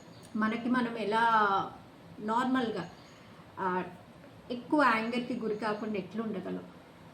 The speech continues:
అనేది మనం దాన్ని డెఫినెట్‌గా కేర్ తీసుకోవాల్సిన పరిస్థితి. Otherwise మన హెల్త్ చాలా డ్యామేజ్ అయిపోద్ది.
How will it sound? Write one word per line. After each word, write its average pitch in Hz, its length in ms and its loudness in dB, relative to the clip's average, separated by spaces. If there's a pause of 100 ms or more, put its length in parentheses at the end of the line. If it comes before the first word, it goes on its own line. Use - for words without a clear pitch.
(520)
అనేది 240 260 0
మనం 214 500 2 (920)
దాన్ని 214 260 -2
డెఫినెట్‌గా 262 520 0
కేర్ 208 360 -2
తీసుకోవాల్సిన 185 640 -6
పరిస్థితి. 170 460 -10 (720)
Otherwise 262 440 0 (380)
మన 220 160 0
హెల్త్ 240 380 0
చాలా 262 540 0
డ్యామేజ్ 202 440 -4
అయిపోద్ది. 170 440 -10